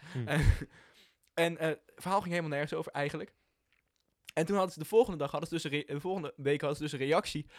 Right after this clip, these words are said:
Speaker 2: van Barry Atsma.
Speaker 1: Hm.
Speaker 2: En die had gezegd van, Hey, eh, de, deze podcast hebben we genoemd. Het is best wel grappig. Ze hebben het over mijn partner. Beetje vreemd wel. Steven vond het leuk, maar ja,
Speaker 1: Oeh, ja,
Speaker 2: ja.
Speaker 1: ja, ja,
Speaker 2: Zo is
Speaker 1: oké.
Speaker 2: Barry.
Speaker 1: Ja.
Speaker 2: Je, we kennen Barry.
Speaker 1: We kennen Barry,
Speaker 2: <laughs> We
Speaker 1: ja.
Speaker 2: kennen Barry.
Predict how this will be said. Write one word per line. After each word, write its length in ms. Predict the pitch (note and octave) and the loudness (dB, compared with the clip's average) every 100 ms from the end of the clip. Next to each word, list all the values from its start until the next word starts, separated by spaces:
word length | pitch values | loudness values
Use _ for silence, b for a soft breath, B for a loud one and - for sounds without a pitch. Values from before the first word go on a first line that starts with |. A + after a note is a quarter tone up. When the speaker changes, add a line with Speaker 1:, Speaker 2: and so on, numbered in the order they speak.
| B | B
Speaker 2:
van 180 | G#3 F3+ | 0 2
Barry 200 | D#3+ C#3+ | 4 4
Atsma. 420 | B2+ - F#2+ - _ _ _ - | 2 -2 -8 -8 _ _ _ -6
Speaker 1:
Hm. 200 | C#3 A2+ _ - | -2 -2 _ -6
Speaker 2:
En 100 | D#3+ | -2
die 80 | F3 | 0
had 120 | E3 | -2
gezegd 200 | - D#3+ | -6 -8
van, 100 | - G3+ | 0 2
Hey, 280 | F#3 D#3+ | 2 0
eh, 180 | D#3 D3 | 2 2
de, 120 | C#3 C#3+ - E3 | 2 -6 -8 -2
deze 180 | D#3 D3+ | 0 0
podcast 320 | F3+ D#3+ D#3 | -4 -4 -2
hebben 200 | D#3 D3+ | -2 -2
we 60 | D#3+ | -2
genoemd. 240 | D#3 D#3 | 0 -2
Het 100 | C#3+ | -4
is 100 | C3+ | -4
best 160 | C3+ B2+ | -2 -2
wel 100 | - | -2
grappig. 320 | D3+ C#3+ - | 0 0 0
Ze 60 | |
hebben 180 | C#3+ C#3 | 0 -2
het 80 | C3+ | -2
over 120 | C#3+ - | -4 2
mijn 140 | D#3 | 4
partner. 360 | D3 C#3 C#3 - b | 4 2 -4 -6 b
Beetje 240 | - B2+ B2+ | -4 -4 -2
vreemd 360 | C#3+ C#3 C#3 | 2 2 2
wel. 520 | B2+ C3 C3 B2+ B2 B2+ | 2 2 4 0 -4 -8
Steven 360 | - C#3 C3+ | 0 0 0
vond 180 | C3 C3+ | -6 -4
het 80 | B2+ | 0
leuk, 220 | B2+ B2 | 0 2
maar 160 | A#2+ A#2+ | 2 2
ja, 160 | A#2+ | 2
Speaker 1:
Oeh, 100 | A#2 | -2
ja, 260 | A2+ A2 G#2+ | -4 -4 -2
Speaker 2:
ja. 160 | A#2 A#2 | -2 -4
Speaker 1:
ja, 280 | G#2+ G#2 A2+ | -6 -8 -10
ja, 100 | A2 | -6
Speaker 2:
Zo 120 | B2 | -2
is 60 | C3+ | -2
Speaker 1:
oké. 40 | A2 | 0
Speaker 2:
Barry. 200 | A2 G#2 | -2 -2
Speaker 1:
Ja. 240 | G2 A2+ A2+ | -8 -8 -6
Speaker 2:
Je, 140 | B2+ C3+ | -6 -4
we 80 | |
kennen 220 | C3 G#2+ G2+ | -2 -2 -2
Barry. 340 | G2 - - | -6 8 8
Speaker 1:
We 140 | - | 10
kennen 220 | C3+ C3 A2+ | 0 0 0
Barry, 300 | G#2+ A#2 C3+ | -4 -6 -8
Speaker 2:
<laughs> 20 | |
We 60 | |
Speaker 1:
ja. 60 | A2+ | -4
Speaker 2:
kennen 200 | B2 A#2+ | -2 -2
Barry. 240 | A#2 A#2 | -6 -8